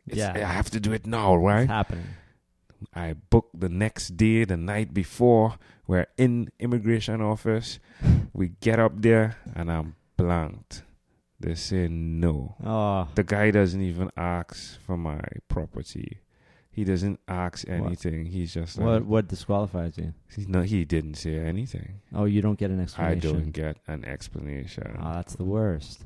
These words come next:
Speaker 1: We come down the road. We're si-, we say, we usually say we come down the road, right? Which
Speaker 2: Yeah.
Speaker 1: means we drove down the road.
Speaker 2: Sure.
Speaker 1: And we're sad, silence,
Speaker 2: Yeah,
Speaker 1: pin
Speaker 2: yeah.
Speaker 1: drop. So Dave comes with his event, right?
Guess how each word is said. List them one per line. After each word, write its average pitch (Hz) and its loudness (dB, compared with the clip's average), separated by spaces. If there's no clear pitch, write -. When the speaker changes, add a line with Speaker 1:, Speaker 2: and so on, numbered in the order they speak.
Speaker 1:
We 98 4
come 87 2
down 90 -2
the 95 -6
road. 95 -4
We're 87 0
si-, - -4
we 90 2
say, - -4
we 104 0
usually 87 4
say 95 -4
we 85 -2
come 78 -6
down 80 -4
the 78 -4
road, 76 -6
right? 82 -4
Which 87 -2
Speaker 2:
Yeah. 90 -6
Speaker 1:
means 80 -6
we 82 -6
drove 78 -8
down 80 -4
the 80 -2
road. 80 -2
Speaker 2:
Sure. 82 0
Speaker 1:
And 78 -8
we're - -6
sad, 78 -4
silence, 87 -2
Speaker 2:
Yeah, 78 -6
Speaker 1:
pin 87 2
Speaker 2:
yeah. 80 -2
Speaker 1:
drop. 80 -2
So 92 -6
Dave 104 2
comes 92 -2
with 82 0
his 82 0
event, 82 -2
right? - -10